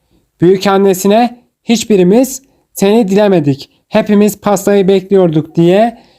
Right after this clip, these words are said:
şaka yapacaktır. "Doğru, evet." diye destekleyecek,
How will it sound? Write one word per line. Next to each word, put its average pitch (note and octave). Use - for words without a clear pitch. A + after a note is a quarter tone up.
şaka G3+
yapacaktır. D#3+
"Doğru, F3
evet." G3
diye F#3
destekleyecek, F3+